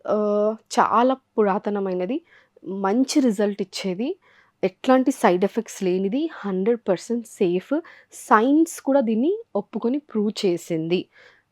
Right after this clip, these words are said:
ఎన్నో వేల మంది ఈ ట్రీట్మెంట్ తోటి బెనిఫిట్ కూడా అయ్యారు. మీరు కూడా ఎవరన్నా చాలా తీవ్రంగా సఫర్ అవుతుంటే డిలే చేయకుండా యాక్యుపంక్చర్ అనేది స్టార్ట్ చేయండి.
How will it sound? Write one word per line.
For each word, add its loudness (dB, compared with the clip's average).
ఎన్నో 4
వేల 6
మంది 0
ఈ -2
ట్రీట్మెంట్ -4
తోటి -4
బెనిఫిట్ -6
కూడా -4
అయ్యారు. -10
మీరు 4
కూడా 0
ఎవరన్నా -2
చాలా -2
తీవ్రంగా -2
సఫర్ -4
అవుతుంటే -2
డిలే 0
చేయకుండా -8
యాక్యుపంక్చర్ -8
అనేది -6
స్టార్ట్ -6
చేయండి. -2